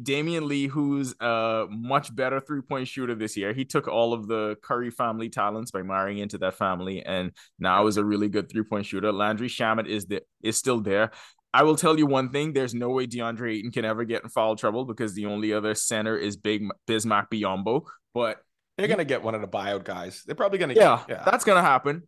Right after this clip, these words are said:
Speaker 1: but you
Speaker 2: Yeah.
Speaker 1: have some insane hot takes coming later. Here's one of mine. Jock Landale is gonna surprise some people.
Speaker 2: Wow.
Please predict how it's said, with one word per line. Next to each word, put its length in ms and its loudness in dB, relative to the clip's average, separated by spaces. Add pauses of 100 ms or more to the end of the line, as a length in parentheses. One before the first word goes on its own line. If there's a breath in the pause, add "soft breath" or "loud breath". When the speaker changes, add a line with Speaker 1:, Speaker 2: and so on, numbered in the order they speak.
Speaker 1:
but 260 0
you 220 -4
Speaker 2:
Yeah. 60 2
Speaker 1:
have 160 4
some 200 -2
insane 440 -4
hot 260 0
takes 540 -8
coming 300 -4
later. 500 2 (120)
Here's 220 4
one 120 2
of 60 0
mine. 400 0 (640)
Jock 280 -2
Landale 440 -2
is 80 -6
gonna 160 -8
surprise 380 0
some 120 -6
people. 340 -12 (1400)
Speaker 2:
Wow. 80 -20